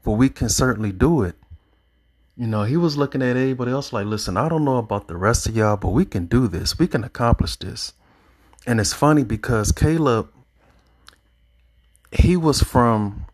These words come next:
the tribe of Judah, and Judah means praise. So it's interesting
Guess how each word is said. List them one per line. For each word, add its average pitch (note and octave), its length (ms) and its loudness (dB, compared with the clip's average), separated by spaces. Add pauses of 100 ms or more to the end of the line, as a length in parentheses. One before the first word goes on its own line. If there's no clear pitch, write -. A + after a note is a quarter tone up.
the G2+ 100 -8
tribe A#2 400 -2
of F2+ 100 -10
Judah, F#2 520 -2 (1080)
and G2 200 -2
Judah C#3+ 280 4
means A2 340 0
praise. G2+ 720 -2 (460)
So A2+ 220 -2
it's G2+ 180 -4
interesting A#2 960 -2